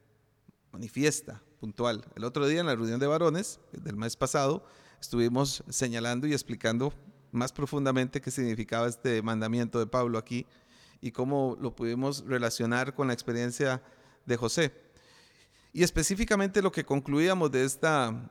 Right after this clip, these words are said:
de este, de este estudio que presentamos a los hombres es que el huir significa tener conciencia de la amenaza que es este pecado y no coquetear con él,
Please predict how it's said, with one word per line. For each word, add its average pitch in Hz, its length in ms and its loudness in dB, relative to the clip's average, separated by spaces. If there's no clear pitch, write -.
de 123 160 -4
este, 127 200 -6
de 127 120 2
este 143 220 0
estudio 147 540 0
que 120 140 -2
presentamos 120 600 -4
a 143 40 -2
los 143 200 -2
hombres 131 460 -2
es 131 200 -2
que 147 340 -2
el 135 200 0
huir 143 300 0
significa 160 760 -2
tener 143 320 0
conciencia 151 920 0
de 113 100 0
la 110 60 -2
amenaza 123 480 -2
que 151 100 -4
es 135 100 -4
este 127 200 -6
pecado 131 520 0
y 120 140 -2
no 131 260 2
coquetear 127 480 0
con 113 160 -4
él, 143 280 0